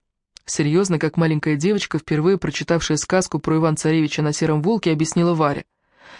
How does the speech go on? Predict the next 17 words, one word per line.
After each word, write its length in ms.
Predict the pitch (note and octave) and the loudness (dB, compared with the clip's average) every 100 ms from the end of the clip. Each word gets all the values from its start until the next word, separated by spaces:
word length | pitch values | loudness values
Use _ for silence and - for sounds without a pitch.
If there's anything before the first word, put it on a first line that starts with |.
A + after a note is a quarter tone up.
| - - - - - - _ _ | -20 -18 -20 -20 -20 -20 _ _
"Ох, 340 | G#3 B3+ - | 4 4 4
Варвара 440 | F#3 F3+ F3 A3+ G3+ | 2 4 4 4 4
Андреевна!" 760 | G3 F3 G3+ F#3+ F3 E3+ E3+ - | 4 2 4 4 4 2 0 0
Александр 500 | F#3+ F3+ G3+ F3+ E3 | 0 2 2 4 2
не 140 | E3+ | 2
выдержал 540 | E3 C4 C4 A#3 A3 G3 | 2 2 2 2 2 0
и 40 | |
снова 280 | - G3+ F#3+ | 2 2 2
рассмеялся, 680 | F#3 G3 F#3+ F#3 F3 E3 D#3 | 0 2 2 4 2 0 -2
хотя 300 | D3+ E3 D3+ | 0 0 2
дал 240 | E3 E3 | 2 2
себе 220 | D#3 C#3+ | 0 -2
слово 240 | - G#3+ G3 | 0 2 2
держаться 560 | E3 D3 D#3 F#3+ F3+ | 2 2 2 2 0
с 80 | - | 0
нею 160 | D#3+ D#3+ | 0 0
серьёзно. 560 | E3 D3 C#3+ C#3 - | -2 -2 -2 -4 -10